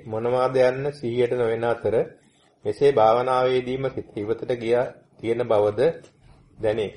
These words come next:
එවිට එම සිදුවීම ඉවත් වී තවත් සිදුවීමක් වශයෙන් සිදුවීම් වැලක්ම සිහි ගැන්වේ. පෙර දින රාත්‍රියේ ඔබ වහන්සේ දේශනා කළ ධර්ම සාක-, ධර්ම සාකච්ඡාව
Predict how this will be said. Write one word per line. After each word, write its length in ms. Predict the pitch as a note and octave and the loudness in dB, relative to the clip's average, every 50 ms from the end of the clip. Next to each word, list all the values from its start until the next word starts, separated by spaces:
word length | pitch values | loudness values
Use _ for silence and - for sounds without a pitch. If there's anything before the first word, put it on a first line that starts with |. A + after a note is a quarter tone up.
| - - | -16 -10
එවිට 320 | - A#2 A#2 B2 - - D#3 D3+ - - | -6 -2 -2 -2 0 0 -2 -2 -2 -6
එම 180 | - A#2 A#2 B2 | -8 -6 -4 -4
සිදුවීම 540 | B2+ - - B2 A#2 A#2 B2+ B2+ C3 C3 C3+ | -4 -4 -4 -8 -4 -4 -2 -2 -2 -2 -2
ඉවත් 300 | B2+ G#2+ G#2+ A2+ A2+ - - | -2 0 2 2 0 0 -4
වී 180 | - B2+ C#3 C#3 | -6 -6 -6 -4
තවත් 340 | - A2 G#2+ A#2 B2 A#2+ | -2 0 2 2 2 0
සිදුවීමක් 600 | - - - B2 A#2 A#2 A#2+ A#2 A#2 A#2+ B2 B2 - - - _ _ _ _ _ _ _ _ _ _ _ | -2 -10 -10 -6 -4 -2 -2 -2 -2 -2 -2 -4 -6 -10 -20 _ _ _ _ _ _ _ _ _ _ _
වශයෙන් 380 | - G#2+ A2 - - C3+ C#3 C#3+ | -2 -2 -2 0 0 0 0 0
සිදුවීම් 400 | C#3 C3+ A#2 A2+ A#2+ B2 C3+ C#3 B2+ | -2 -4 -4 -2 -2 -2 -2 -2 0
වැලක්ම 400 | A2+ A2 A2 A#2+ B2 A#2 - C#3 C3 | 2 2 4 4 2 0 0 -4 -4
සිහි 280 | B2+ - C3 B2+ B2 A#2 | -4 -2 -2 -2 0 4
ගැන්වේ. 440 | A#2 A2 A2 A2 G#2+ G#2 G2 G2+ - - - _ _ _ _ - - - - | 4 2 2 2 -2 -4 -4 -4 -6 -10 -20 _ _ _ _ -20 -20 -20 -10
පෙර 180 | - - A2+ B2 | -2 2 2 2
දින 180 | B2+ C3 C3+ C3+ | 2 2 2 4
රාත්‍රියේ 540 | C3 C3 B2+ B2+ B2+ - - - C#3 A2+ G#2+ | 4 4 4 4 2 -2 -4 -4 0 0 0
ඔබ 80 | G#2 | 2
වහන්සේ 480 | A2 A#2+ A#2+ B2 B2 A#2+ - - B2+ A#2+ | 0 0 0 0 -2 -4 -2 -2 -2 -2
දේශනා 480 | G#2+ G#2+ G#2+ G#2+ - A#2+ A#2 A2+ A2+ | 0 0 0 0 0 -2 -2 -2 -2
කළ 200 | G#2+ G#2 G2+ A#2 A#2 | -2 -2 -2 -2 -2
ධර්ම 300 | - G2+ G2+ G#2+ A2+ A2 | -2 -2 -4 -4 -6 -8
සාක-, 420 | G#2 - A#2+ A2+ - - A2 - - _ _ _ _ _ _ _ _ _ _ _ _ _ - | -4 -4 -4 -4 -4 -6 -14 -18 -18 _ _ _ _ _ _ _ _ _ _ _ _ _ -6
ධර්ම 240 | - G2+ G#2 A#2 B2 A#2+ | -4 -4 -2 -2 -2 -2
සාකච්ඡාව 800 | - C3 B2 A#2+ A2+ B2+ A#2+ A#2 - - C3 A#2+ B2 B2 C3 | 0 2 0 2 2 2 0 0 0 0 2 4 4 4 2